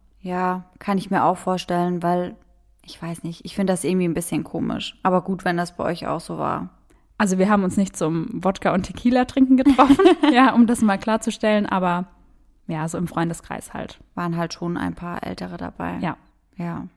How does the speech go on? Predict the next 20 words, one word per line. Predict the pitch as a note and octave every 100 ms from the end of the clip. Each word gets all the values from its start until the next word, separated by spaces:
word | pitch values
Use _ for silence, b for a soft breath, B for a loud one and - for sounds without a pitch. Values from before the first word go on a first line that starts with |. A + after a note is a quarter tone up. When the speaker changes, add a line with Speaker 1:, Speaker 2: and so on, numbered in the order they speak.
| _ _
Speaker 2:
Zu | -
diesem | F#3+ A#3+ B3+ A3+
Zeitpunkt | - A3+ A#3 - G3+ G3 G3
ist | -
Daisy | G3+ G3 G3
bereits | F#3+ F3 F3
sturzbetrunken. | - G3+ G3 - F#3+ - D#3+ - - - F#3 _ _
Bei | G3+
Matt | G#3+ G#3+ -
angekommen, | B3 A#3+ - G#3 G#3
gelangen | G3+ G3+ G#3
Daisy | G3 G3 G3
und | G3
Paige | - F#3 F#3 -
durch | G3 F#3+
ein | F#3
Fenster | F#3 G3 G3 F3
in | E3+
den | E3+
Keller, | - F3 D#3 E3+